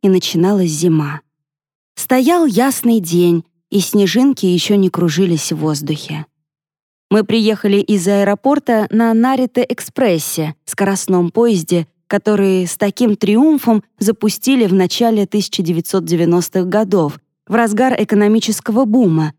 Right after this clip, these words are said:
когда оказалось, что Япония может стать главной державой мира. Экспресс пулей промчал нас мимо крошечных рисовых полей,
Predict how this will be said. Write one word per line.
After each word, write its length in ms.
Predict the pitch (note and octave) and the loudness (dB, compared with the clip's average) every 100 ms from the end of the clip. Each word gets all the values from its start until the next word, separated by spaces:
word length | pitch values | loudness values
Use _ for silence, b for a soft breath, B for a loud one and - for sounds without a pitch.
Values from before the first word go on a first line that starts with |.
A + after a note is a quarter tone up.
| _ - | _ -6
когда 320 | F#3+ F3 F3+ | -2 -2 -2
оказалось, 640 | F3 F#3 G#3 G#3+ F#3+ E3 | -2 -2 0 0 0 -4
что 260 | - - F#3 | -6 -2 0
Япония 680 | E3 F3+ A3 E4 D#4 C4 A3 | 0 -2 2 4 4 2 2
может 340 | B3 B3 G3+ | 2 0 -4
стать 400 | - A3 G#3+ - | -4 -2 -2 -4
главной 520 | F3 F3 A#3 A3+ A3 | -2 0 0 2 0
державой 580 | F#3 E3+ C#3+ F3 F3 E3+ | 0 -2 0 -2 0 2
мира. 480 | E3 E3+ D#3 D3 C3+ _ _ _ _ _ _ _ - | 2 2 0 -4 -10 _ _ _ _ _ _ _ -4
Экспресс 560 | C#4+ - - F#4+ F4 - | -4 -2 0 0 0 -2
пулей 380 | F4 E4 A#3+ | 0 2 2
промчал 560 | - A3 A3 - B3+ A3+ | 2 0 2 2 2 2
нас 260 | G3+ G3 - | 2 0 0
мимо 300 | G#3+ G3 F#3+ | 2 2 0
крошечных 680 | G#3 G3 - - F3+ - | -2 -2 -4 -4 -2 0
рисовых 480 | F3+ D#3 D#3+ D#3 - | -2 -2 -4 -4 -4
полей, 460 | E3 E3 A3+ C#4+ | -2 0 0 -2